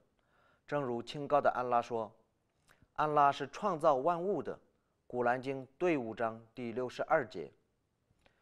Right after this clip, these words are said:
关于人类的创作，它只是一种形式转换或组合与安装等等，不是实质性的创造，不能从无中造有，也不能使死人复活。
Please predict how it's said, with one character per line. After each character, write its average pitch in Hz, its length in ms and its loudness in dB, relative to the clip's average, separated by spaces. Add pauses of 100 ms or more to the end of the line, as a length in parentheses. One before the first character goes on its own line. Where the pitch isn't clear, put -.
(400)
关 147 200 2
于 135 100 0
人 131 240 -2
类 170 120 2
的 135 100 0
创 135 240 -8
作， 104 260 -8 (240)
它 131 160 4
只 131 140 -4
是 156 160 -6
一 156 140 2
种 127 200 -4
形 151 320 -6
式 175 160 -4
转 131 300 0
换 156 260 2 (200)
或 135 180 -4
组 123 260 -8
合 135 320 -2 (220)
与 113 140 -6 (100)
安 170 260 -2
装 180 260 -2
等 104 180 -12
等， 80 200 -12 (1080)
不 151 120 -2
是 151 200 2
实 151 280 -4
质 190 160 0
性 143 200 -4
的 117 80 -2
创 117 260 -8
造， 95 220 -4 (420)
不 196 120 2
能 165 180 0
从 143 240 -6
无 147 200 0
中 180 220 0
造 151 240 6
有， 76 240 -6 (460)
也 147 160 4
不 190 160 2
能 165 160 0
使 135 200 -6
死 120 280 -6
人 135 220 0
复 151 220 -8
活。 90 320 -10